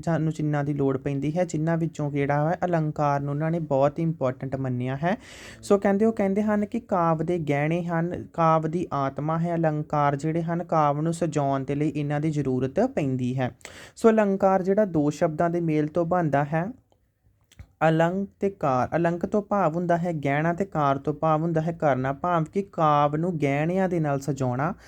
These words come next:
ਭਾਵ ਗੈ-, ਕਾਵਿ ਨੂੰ ਸੋਹਣੇ ਸੋਹਣੇ ਸ਼ਬਦਾਂ ਦੇ ਨਾਲ ਜਦੋਂ ਕਹਿੰਦੇ ਕਵੀ ਲਿਖਦਾ ਹੈ ਜਾਂ ਕਹਾ-, ਸਾਹਿਤਕਾਰ ਸਾਹਿਤ ਨੂੰ ਬਹੁਤ ਸੋਹਣੇ ਸ਼ਬਦਾਂ ਦੇ ਨਾਲ ਡੂੰਘਾਈ ਦੇ ਵਿੱਚ ਲਿਖਦਾ ਹੈ, ਉਹਨੂੰ ਅਸੀਂ ਬੋਲਦੇ ਹਾਂ ਅਲੰਕਾਰ। ਜਿਹਨਾਂ ਸ਼ਬਦਾਂ ਨਾਲ ਅਸੀਂ ਉਹਨੂੰ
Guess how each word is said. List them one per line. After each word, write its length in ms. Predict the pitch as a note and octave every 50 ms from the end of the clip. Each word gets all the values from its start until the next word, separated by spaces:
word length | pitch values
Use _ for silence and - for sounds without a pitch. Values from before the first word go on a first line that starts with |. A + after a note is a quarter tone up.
| - - - - - - -
ਭਾਵ 220 | F3+ F3+ F#3+ F#3+
ਗੈ-, 460 | F3 F3 F3 E3+ E3+ E3+ E3 - E3 E3 -
ਕਾਵਿ 360 | E3 D#3 D#3+ D#3+ D#3+ D#3 E3
ਨੂੰ 120 | F3 G3+
ਸੋਹਣੇ 360 | G3 - - G#3 A3 A#3+ B3+
ਸੋਹਣੇ 240 | B3 - G3+ F#3 F#3+
ਸ਼ਬਦਾਂ 440 | F#3+ - - D#3+ C#3 C#3 D3 D#3+ D#3+
ਦੇ 120 | D#3 E3+
ਨਾਲ 240 | E3 D#3+ D#3 D3+ D3+
ਜਦੋਂ 240 | D3+ - D#3 D#3 D#3
ਕਹਿੰਦੇ 280 | D3+ - D#3 D#3+ F3+ F#3+
ਕਵੀ 320 | - - D#3 C#3+ D3 D3+
ਲਿਖਦਾ 480 | D3 C#3+ C3 C3 - C#3+ C#3+ D#3 E3 E3
ਹੈ 320 | E3 D#3+ E3 F#3 A3 A#3 E3+
ਜਾਂ 180 | D#3+ E3 E3
ਕਹਾ-, 340 | E3 - E3 D#3+ E3+ D#3+ -
ਸਾਹਿਤਕਾਰ 800 | E3 - - D3+ D3 D3+ E3 E3+ E3 F3+ - E3+ D#3+ D#3 D#3 D#3+
ਸਾਹਿਤ 460 | D#3+ - - D3+ D#3 E3 E3 E3 F3+
ਨੂੰ 200 | F3+ F3+ E3+ D3
ਬਹੁਤ 260 | C#3+ C3+ D3 D#3+ F3+
ਸੋਹਣੇ 260 | - - D#3+ D#3 E3+
ਸ਼ਬਦਾਂ 400 | E3+ E3 D#3+ C3+ C3+ C3+ D3+ D3
ਦੇ 80 | D3+ D#3
ਨਾਲ 200 | D3+ D#3 D#3+ D#3+
ਡੂੰਘਾਈ 440 | D3 E3 E3 D#3+ F3 E3+ D#3+ C#3 C3
ਦੇ 120 | C3+ C#3
ਵਿੱਚ 180 | C#3+ D#3+ D#3+ E3+
ਲਿਖਦਾ 400 | D#3+ C#3+ C3 C#3+ C#3+ C3+ D3+ D#3
ਹੈ, 200 | E3 F3+ G#3 A3+ - - - - - - -
ਉਹਨੂੰ 240 | F#3 F#3+ G3+ G#3 G3+
ਅਸੀਂ 200 | F#3 - F3+ E3+
ਬੋਲਦੇ 460 | D3 C#3+ C#3 C#3 C#3+ C#3+ C#3 D3+ E3
ਹਾਂ 200 | D#3+ E3+ E3+ F#3+ F3 E3+
ਅਲੰਕਾਰ। 800 | E3 D#3+ D3+ D3 D3+ D3 - - C#3+ C3+ C3+ C#3 C#3+ D#3+ F#3+ A3+ - - - - - - - -
ਜਿਹਨਾਂ 280 | F3 F#3+ G3+ A3 A3+
ਸ਼ਬਦਾਂ 340 | A3 - D#3+ C#3+ C#3 D3+ C#3+
ਨਾਲ 120 | D3 C#3+
ਅਸੀਂ 220 | C#3+ C#3 - D3+ D3
ਉਹਨੂੰ 280 | D3 E3+ G#3+ C#4 D4+